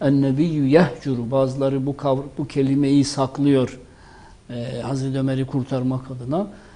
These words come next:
Nebi sayıklıyor. "Halebehul vecahu." O ölüm sancısı, hastalık sancısı ona galip geldi, ona hakim oldu. Ne dediğini bilmiyor. "Hasbuna kitabullah, Allah'ın kitabı bize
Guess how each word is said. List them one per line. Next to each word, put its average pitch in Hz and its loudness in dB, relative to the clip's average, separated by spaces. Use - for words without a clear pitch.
Nebi 143 4
sayıklıyor. 143 4
"Halebehul 147 4
vecahu." 135 4
O 135 2
ölüm 151 4
sancısı, 135 2
hastalık 139 0
sancısı 143 0
ona 139 0
galip 139 4
geldi, 127 2
ona 127 0
hakim 135 4
oldu. 135 4
Ne 143 2
dediğini 143 2
bilmiyor. 151 2
"Hasbuna 139 0
kitabullah, 139 4
Allah'ın 135 0
kitabı 135 -2
bize 135 0